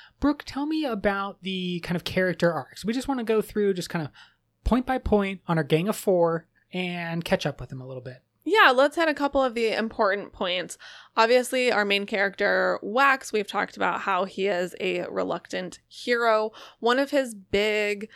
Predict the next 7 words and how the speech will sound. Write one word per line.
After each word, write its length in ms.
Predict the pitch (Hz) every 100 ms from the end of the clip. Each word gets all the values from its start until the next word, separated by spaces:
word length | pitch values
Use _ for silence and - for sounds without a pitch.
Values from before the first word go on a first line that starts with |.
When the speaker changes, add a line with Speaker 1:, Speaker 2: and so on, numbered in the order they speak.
| - - _ _ _
Speaker 2:
uh, 220 | 202 185
character 420 | 185 214 202 220
growth 540 | 190 - 180 208 269 -
moments 560 | 247 254 269 294 302 302
in 160 | 262
this 220 | 262 269 -
book 400 | 226 302 370